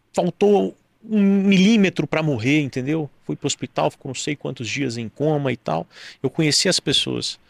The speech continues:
E essa covid, essa doença que teve, mostrou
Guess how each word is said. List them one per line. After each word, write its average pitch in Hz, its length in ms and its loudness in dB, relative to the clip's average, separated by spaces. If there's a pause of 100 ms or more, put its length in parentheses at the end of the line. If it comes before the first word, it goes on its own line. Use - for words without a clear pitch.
(460)
E 175 220 0
essa 196 180 0
covid, 139 440 -2
essa 139 180 -2
doença 131 440 -2
que - 120 -20
teve, 143 260 0
mostrou 170 800 2